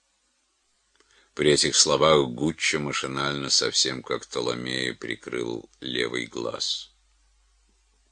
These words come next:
Жанно смотрел на него, открыв рот.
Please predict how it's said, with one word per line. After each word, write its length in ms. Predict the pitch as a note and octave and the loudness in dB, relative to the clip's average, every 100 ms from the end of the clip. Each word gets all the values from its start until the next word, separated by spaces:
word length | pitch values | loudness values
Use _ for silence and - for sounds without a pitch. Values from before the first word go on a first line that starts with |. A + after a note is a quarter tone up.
| _ _ _ _ _ _ _ - | _ _ _ _ _ _ _ -10
Жанно 400 | A#1+ C2 C2+ C2+ | -6 -4 -2 4
смотрел 560 | - C2+ B1 C2+ C#2 | 4 2 -4 0 0
на 80 | C2+ | -2
него, 460 | C2 B1 B1 A#1 - | -8 -6 -6 -8 -10
открыв 560 | A#1 - - - - - | -12 -12 -10 -10 -8 -4
рот. 380 | C2+ D2 - | -2 -2 -8